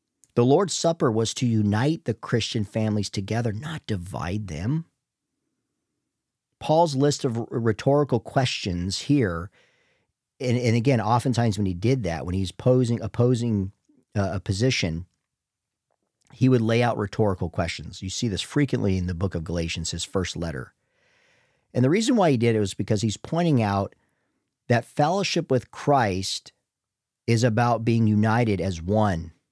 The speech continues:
when you come to the Lord's ta-, table. The, the triune Godhead is one. Jesus, the night in which he was betrayed in his priestly prayer in John seventeen, was, he prayed to the Father that we would become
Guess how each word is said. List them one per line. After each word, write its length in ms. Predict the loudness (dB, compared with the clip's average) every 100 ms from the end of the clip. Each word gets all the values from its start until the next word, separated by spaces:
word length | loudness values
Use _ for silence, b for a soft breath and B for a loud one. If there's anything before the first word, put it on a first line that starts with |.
| _ _ _
when 140 | -4 -2
you 80 | 0
come 240 | 0 2
to 60 | 0
the 100 | -2
Lord's 320 | -2 -4 -4
ta-, 220 | -4 -6 -6
table. 400 | -6 -6 -12 _ _ _ _ _ _ _ _ -8
The, 120 | -8 -4
the 180 | -4 -4
triune 440 | 0 2 4 2
Godhead 380 | 2 2 2 0
is 100 | 0
one. 320 | 0 0 -2 _ _ _ _ _ _ _ _ _ _ _ _ _ _ _ _ _ _ _ _ _ _
Jesus, 640 | -2 2 4 2 0 -4 -14 _ _
the 100 | 0
night 220 | 2 4
in 60 | 2
which 140 | 0
he 60 | 0
was 120 | -2
betrayed 420 | -2 -2 2 2
in 60 | 2
his 120 | -2
priestly 540 | -6 -2 0 0 -2 -6
prayer 460 | -6 -2 0 0
in 80 | 0
John 280 | -2 0 0
seventeen, 540 | 0 0 0 0 0
was, 240 | 0 -4 -12 _ _ -8
he 180 | -2 -4 -4
prayed 560 | -14 -6 0 2 2 0
to 80 |
the 100 | -2
Father 540 | -2 0 0 0 -2 -6 b b b b -6
that 160 | -4
we 220 | 2 4
would 160 | 4 2
become 380 | 0 0 -2